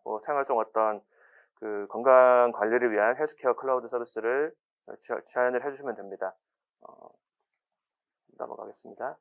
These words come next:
그리고 지원 대상 및 상세 요건입니다. 이건 부문별 공통이고, 지원 내용은 지원 분야에서의 클라우드 서비스 활성화를 위한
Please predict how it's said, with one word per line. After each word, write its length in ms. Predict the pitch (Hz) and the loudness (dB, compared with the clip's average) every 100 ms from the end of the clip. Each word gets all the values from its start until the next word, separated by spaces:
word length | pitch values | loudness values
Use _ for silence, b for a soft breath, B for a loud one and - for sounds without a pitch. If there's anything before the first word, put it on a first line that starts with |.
| _ | _
그리고 340 | - 143 143 160 b b | -20 -14 -12 -12 b b
지원 240 | - 147 170 | -2 2 4
대상 240 | 147 165 | 4 4
및 60 | 160 | 2
상세 280 | 190 190 170 | -2 2 2
요건입니다. 640 | 143 151 117 101 113 107 | 2 0 -2 -2 0 0
이건 160 | 120 123 | -2 -8
부문별 640 | - 170 170 160 156 151 | -6 -6 -2 4 6 4
공통이고, 720 | 110 120 147 110 123 180 214 _ b b b | 0 -6 -4 -2 2 2 0 _ b b b
지원 300 | 147 165 165 | 2 4 6
내용은 400 | 123 131 156 151 | 4 4 2 0
지원 260 | 151 156 | 0 0
분야에서의 460 | 160 151 135 143 147 | 0 2 2 2 0
클라우드 300 | 160 160 151 | 0 0 0
서비스 300 | 160 156 - | -4 -6 -6
활성화를 500 | 170 175 175 160 120 | -6 -2 0 0 0
위한 260 | 107 143 | 0 0